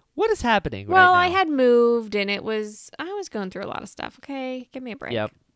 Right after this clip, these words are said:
Speaker 1: yep. I did, I did, and we're still here. And I was like,
Speaker 2: We're
Speaker 1: "All right,
Speaker 2: still
Speaker 1: cool."
Speaker 2: here.
Speaker 1: And then we're like, "Okay, we're doing all right. We're doing all right. We're doing our series. Prequel Defense Force was awesome.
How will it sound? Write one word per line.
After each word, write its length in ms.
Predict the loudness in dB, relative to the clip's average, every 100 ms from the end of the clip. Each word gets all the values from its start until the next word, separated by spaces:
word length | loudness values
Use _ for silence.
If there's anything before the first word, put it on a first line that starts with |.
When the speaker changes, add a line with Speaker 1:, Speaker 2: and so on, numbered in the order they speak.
| _
Speaker 1:
yep. 240 | -6 -4
I 160 | 0 0
did, 340 | 2 0 0 -6
I 100 | -4
did, 220 | -4 -6 -8 _
and 160 | -8
we're 100 | -6
still 240 | -4 -4 -4
here. 280 | -6 -8 -10 _
And 100 | -6
I 40 |
was 60 | -6
like, 100 | -6
Speaker 2:
We're 60 | -8
Speaker 1:
"All 40 |
right, 80 | -6
Speaker 2:
still 100 | -4
Speaker 1:
cool." 140 | -2
Speaker 2:
here. 440 | -4 -4 -6 -8 -14 _ _ _
Speaker 1:
And 160 | -8 -4
then 180 | -4 -4
we're 120 | -2
like, 220 | -2 -4
"Okay, 400 | -8 -6 -6 -6 -10
we're 140 | -8 -4
doing 220 | -2 -2
all 80 | -2
right. 180 | -2
We're 80 | -2
doing 140 | -4 -4
all 60 |
right. 100 | -4
We're 60 | -4
doing 160 | -6 -6
our 80 |
series. 480 | -8 -6 -4 -4 -6
Prequel 300 | -8 -10 -8
Defense 280 | -10 -10 -10
Force 240 | -8 -8 -8
was 120 | -8
awesome. 460 | -8 -8 -12 -16